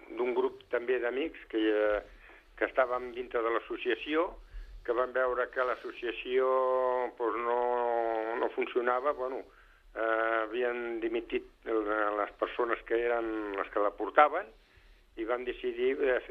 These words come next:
donar-li una continuïtat a l'associació, ja que amb aquest any passat es van complir els cent anys de, de l'Associació de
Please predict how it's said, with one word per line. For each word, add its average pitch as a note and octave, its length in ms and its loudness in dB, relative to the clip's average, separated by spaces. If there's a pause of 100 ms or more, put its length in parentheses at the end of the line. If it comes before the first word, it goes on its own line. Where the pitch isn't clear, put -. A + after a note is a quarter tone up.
donar-li A2+ 380 0
una B2+ 180 -2
continuïtat A2+ 800 0
a B2 80 0
l'associació, G2+ 720 -4 (540)
ja G#2+ 300 2 (100)
que A#2+ 120 0 (680)
amb A2 160 -2
aquest G#2+ 240 -2
any A#2 160 0
passat A#2+ 400 0
es G#2+ 80 -6
van G#2+ 240 -4
complir A2 520 0
els G2 160 0
cent G#2 200 -8
anys G#2+ 240 -2
de, G#2 140 2 (1120)
de G2 120 2
l'Associació G#2+ 760 0
de G#2+ 120 2